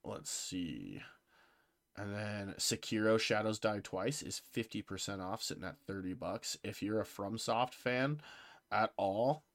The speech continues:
and you like Elden Ring and those types of games, this is the game for you. It is difficult and it is fun. Um,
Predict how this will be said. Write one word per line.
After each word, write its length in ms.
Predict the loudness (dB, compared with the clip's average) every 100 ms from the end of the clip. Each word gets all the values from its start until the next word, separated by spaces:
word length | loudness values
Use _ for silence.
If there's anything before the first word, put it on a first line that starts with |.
| _
and 160 | -4
you 140 | -2 -2
like 360 | 0 -2 -4 -2
Elden 320 | 0 2 0
Ring 260 | 0 0 -2
and 220 | -6 -4
those 180 | -2 0
types 300 | 0 0 -2
of 60 |
games, 420 | -4 -2 -2 -4 -8
this 400 | -8 0 0 0
is 200 | -4 -4
the 100 | -4
game 280 | -6 -4 -4
for 160 | -4
you. 260 | -2 -2 -4
It 200 | -6 -8
is 340 | -6 -6 -8 -10
difficult 480 | -12 -8 -6 -6 -8
and 120 | -10 -10
it 240 | -8 -8
is 220 | -8 -10 -10
fun. 380 | -8 -8 -8 -16 -20 -20 -20 -20 -20 -20 -20 _ _ _
Um, 440 | -4 -2 -2 -4